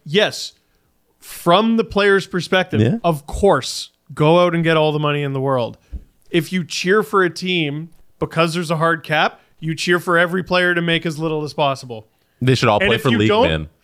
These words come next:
Speaker 1: you're a little weird.
Speaker 2: <laughs>
Speaker 1: You're a little weird, um, 'cause you're actively cheering against the team that you cheer for, which is weird.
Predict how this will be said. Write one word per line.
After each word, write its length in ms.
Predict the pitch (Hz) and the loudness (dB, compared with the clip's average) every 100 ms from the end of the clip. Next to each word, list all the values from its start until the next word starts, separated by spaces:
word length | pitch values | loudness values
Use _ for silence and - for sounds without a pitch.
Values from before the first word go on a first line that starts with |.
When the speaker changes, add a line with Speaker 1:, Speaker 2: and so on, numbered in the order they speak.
| 185 | -2
Speaker 1:
you're 400 | 190 208 196 190 | 0 4 4 4
a 80 | |
little 280 | 185 220 220 | 4 4 2
weird. 380 | 175 208 185 107 - - - - - - | 2 0 0 -2 -10 -10 -14 -20 -20 -12
Speaker 2:
<laughs> 520 | - - - _ 269 | -2 -2 -2 _ 0
Speaker 1:
You're 100 | 240 | 4
a 60 | 277 | 4
little 200 | 277 226 | 4 2
weird, 440 | 220 233 139 - _ _ _ _ | 4 2 0 -8 _ _ _ _
um, 340 | 180 180 175 | 2 4 0
'cause 180 | 170 180 | -2 -2
you're 160 | 190 190 | 0 2
actively 480 | 175 185 214 170 175 | 2 -2 -2 -2 -2
cheering 340 | - 180 175 | 0 -2 0
against 320 | 160 160 156 165 | -2 -2 -2 -6
the 80 | |
team 220 | 147 170 165 | -2 -2 -2
that 60 | |
you 100 | 147 | -8
cheer 240 | 135 175 185 | -2 0 0
for, 200 | 151 143 | -2 -4
which 140 | 170 | -6
is 100 | 220 | -4
weird. 340 | 240 262 123 | -2 -2 -2